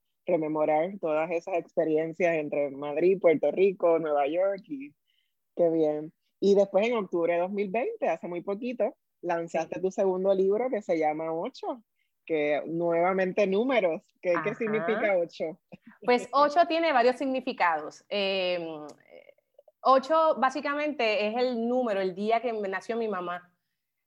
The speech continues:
Speaker 2: Entonces, para ella el ocho es un número muy importante y ella me ha transmitido, eh, esa importancia del número. Eh, así que el, eh, esa fue la, la, la, la primera razón. Pero también luego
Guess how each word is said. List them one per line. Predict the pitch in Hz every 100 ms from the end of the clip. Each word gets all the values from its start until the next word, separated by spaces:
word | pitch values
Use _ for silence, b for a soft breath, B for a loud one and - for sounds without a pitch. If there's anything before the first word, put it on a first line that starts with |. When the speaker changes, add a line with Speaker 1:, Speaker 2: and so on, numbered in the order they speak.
| _ -
Speaker 2:
Entonces, | 185 175 185 180 247
para | 208 180 180
ella | 208
el | 247
ocho | 269
es | 240
un | 208
número | 208 220 226
muy | 226
importante | 233 226 247 247 339 349 254 -
y | 196
ella | 185 202
me |
ha | 202
transmitido, | 233 233 233 233 277 233 208 - _ -
eh, | 180 165 151 - 170 -
esa | - 226
importancia | 220 214 220 220 220
del | 220 226
número. | 269 262 214 196 202 _ _ _ -
Eh, | 196 185 -
así | 185 214
que | 214 240 240 220 190 175 180
el, | 175 160 160 -
eh, | 143 147 135 _
esa | 196 269
fue | 269 311
la, | 302 208
la, | 175 156
la, | 151 151
la | 170 160
primera | 165 160 190
razón. | 196 180 - 147
Pero | 196 185
también | 185 185 214 247 247
luego | 269 262 208 208